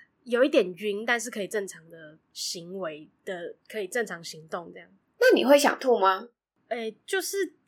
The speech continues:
Speaker 1: 一点点，但不会真的吐出来的那一种。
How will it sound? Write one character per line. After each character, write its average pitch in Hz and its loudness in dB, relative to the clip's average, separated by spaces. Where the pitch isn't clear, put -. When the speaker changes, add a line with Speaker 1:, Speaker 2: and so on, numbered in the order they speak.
Speaker 1:
一 403 0
点 262 4
点， 196 -2
但 294 4
不 - -2
会 240 6
真 240 2
的 214 2
吐 214 -4
出 208 -8
来 170 -2
的 170 -12
那 170 -10
一 170 -14
种。 - -16